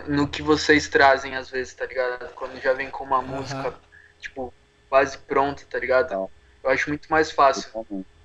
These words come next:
Speaker 3: A gente só tem, ah, tem a, o, o dever ali de colocar a nossa inspiração dentro do que foi falado, né? Eu acho isso muito mais irado também.
Speaker 2: Sim, e falando em
Speaker 3: Quando a música tá
Speaker 2: inspiração,
Speaker 3: meio que pronta, engatilhada. Fala aí.
Speaker 2: eu, eu ainda não falei qual que foi minha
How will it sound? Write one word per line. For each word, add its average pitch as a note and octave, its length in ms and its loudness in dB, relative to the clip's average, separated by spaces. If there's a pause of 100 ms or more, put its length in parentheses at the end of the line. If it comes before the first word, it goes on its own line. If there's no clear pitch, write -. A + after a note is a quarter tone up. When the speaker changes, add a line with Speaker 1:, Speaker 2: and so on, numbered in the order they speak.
(1300)
Speaker 3:
A A2+ 80 2
gente B2+ 220 -2
só C#3 180 4
tem, - 180 -8
ah, B2+ 240 4 (140)
tem C#3 140 -4
a, D3 60 -2
o, C#3 440 -2
o B2+ 40 -2
dever C3 380 0
ali C#3+ 240 4
de F3 240 -8
colocar E3 440 0
a - 20 4
nossa E3+ 260 -4
inspiração F3+ 640 -2
dentro E3+ 260 -2
do F3 100 -4
que E3+ 120 -8
foi F3 140 2
falado, D3 500 6
né? C3 100 -6 (160)
Eu A#2 80 2
acho B2+ 160 -4
isso D#3+ 160 -12
muito E3 220 -8
mais A2+ 180 -4
irado G2+ 320 -4
também. G2+ 180 -6
Speaker 2:
Sim, C#3+ 300 -10
e D#3 80 -12
falando F3+ 320 -4
em G#3 80 0
Speaker 3:
Quando A#2+ 140 2
a A#2+ 40 6
música B2+ 200 2
tá C3+ 180 0
Speaker 2:
inspiração, - 20 2
Speaker 3:
meio C#3 140 6
que C#3 140 -4
pronta, C3+ 400 -8
engatilhada. C#3 760 -2 (640)
Fala A#2 180 4
aí. G#2 160 2
Speaker 2:
eu, E3 300 -8
eu D3+ 140 -6
ainda D#3+ 180 -6
não E3+ 120 -8
falei F3+ 260 -8
qual F3 180 -12
que E3+ 60 -20
foi F3 120 -14
minha F3 340 -12